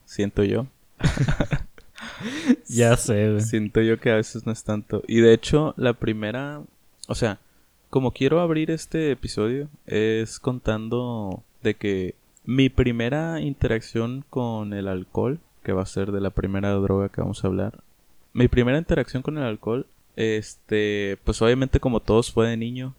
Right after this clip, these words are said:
Speaker 1: o sea, en el sentido que lo ves, ¿no? Sabes qué es. No, interacción no de beber, de beberlo, ¿no? Sabes qué es porque algunos de tus tíos lo toman, pero en mi caso mi papá no,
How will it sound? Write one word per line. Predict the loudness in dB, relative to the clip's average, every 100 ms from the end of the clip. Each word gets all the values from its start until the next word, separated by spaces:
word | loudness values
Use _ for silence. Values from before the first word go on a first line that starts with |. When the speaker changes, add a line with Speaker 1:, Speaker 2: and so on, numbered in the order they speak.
| _ _ -14
Speaker 1:
o |
sea, | -4 -2 0 -2
en | -4
el |
sentido | -4 -4 2 2
que | 2
lo | 2 4
ves, | 4 0 -4 -8
¿no? | -8 -4
Sabes | 2 4 2
qué | 0 -2 -2 -4
es. | -8 -18 -20 _ _ _
No, | -2 0
interacción | 0 0 0 2 2 2 0 2
no | 4
de | 4
beber, | 4 2 0 -2 -10
de | -2 0
beberlo, | 2 2 0 -4 -6 -10 -12
¿no? | -12 -12 _
Sabes | -2 0 2
qué | 2 2
es | 2
porque | -2 2 2
algunos | 2 0 -2 -4
de |
tus | -8
tíos | -4 -4 -4
lo | -6
toman, | -4 -4 -8 -12 _ _ 0
pero | 2 2 -2 -6 -6
en | -4 -4
mi | -4
caso | -4 0 0 0
mi | 0 0
papá | 0 2 2
no, | 2 0 0 -2 -4